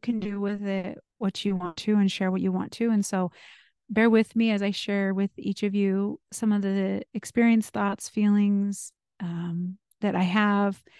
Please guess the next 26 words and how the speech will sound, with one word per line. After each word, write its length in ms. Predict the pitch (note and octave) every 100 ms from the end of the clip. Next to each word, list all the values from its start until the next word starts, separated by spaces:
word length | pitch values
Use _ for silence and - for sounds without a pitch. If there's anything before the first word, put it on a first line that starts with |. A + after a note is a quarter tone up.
| - _ -
that 260 | G3+ -
teaches 340 | - G#3+ G#3+ G#3
me 120 | G#3
something, 760 | G#3+ G3+ G3+ G3+ G3 G3 G3 - -
um, 320 | F#3 F3 F#3+
about 280 | F3+ F#3+ -
life 540 | G#3+ A3 A3 G#3+ -
or 320 | F3+ E3+ E3+ _ _ _ _ -
about 600 | G#3 G3 F#3+ F#3 - -
my 140 | G#3 F#3
relationship 800 | F#3+ F#3 F#3 - F#3+ - G3 -
with 160 | F3+
God, 720 | - A#3+ A#3 A3 A3+ A3 G#3 B3+
um, 680 | G#3+ F#3 F3+ F3+ F3+ F3+ F#3+ - -
about 580 | G3+ F3+ F#3 C4+ C#4 - - _ _ _ _ _ _ -
experiences. 920 | - - A#3 A#3 A3+ - A3+ A3 G#3
It's 140 | G3+
just, 300 | - G3+ -
there's 200 | G#3 F#3+
so 140 | - G3+
much 380 | G#3+ G#3 -
teaching 380 | - G3 - G3
that 100 | F#3+
goes 200 | - F#3+
on, 280 | F#3+ F#3 F#3
and 240 | F#3 F3+